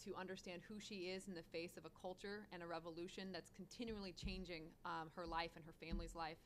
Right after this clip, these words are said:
Um, and she's always trying to find, um, where she fits in the middle of this, um,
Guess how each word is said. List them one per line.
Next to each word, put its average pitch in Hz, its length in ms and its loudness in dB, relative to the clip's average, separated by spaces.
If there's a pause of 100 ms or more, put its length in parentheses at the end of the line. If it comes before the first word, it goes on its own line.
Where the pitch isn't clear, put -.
(380)
Um, 170 200 2
and 156 100 -4
she's 202 240 -2
always 202 400 4
trying 175 220 0
to 170 60 -2
find, 165 460 -2 (560)
um, 170 400 -2 (140)
where 190 240 4
she 202 160 -2
fits - 420 0
in 180 100 -2
the 175 60 -2
middle 175 260 2
of 151 160 -2
this, - 280 -6 (100)
um, 160 340 -4